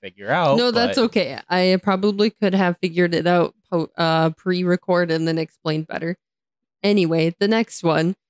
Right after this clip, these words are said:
Speaker 2: is just Netflix Twitter account says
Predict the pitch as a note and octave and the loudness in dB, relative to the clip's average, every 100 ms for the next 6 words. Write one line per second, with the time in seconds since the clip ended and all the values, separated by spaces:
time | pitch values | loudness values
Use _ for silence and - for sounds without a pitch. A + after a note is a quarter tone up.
0 | _ - F3+ E3 F#3 F3+ - - G3+ G3+ | _ -2 0 2 0 -2 -6 -2 0 -2
1 | - E3+ D#3+ - - _ _ _ _ _ | 0 0 0 -4 -12 _ _ _ _ _
2 | _ _ - F3+ D#3+ - - F3+ F3+ D#3 | _ _ -2 0 0 -2 -4 -4 0 0
3 | D#3+ _ - F3 E3 E3 | -2 _ -6 0 0 0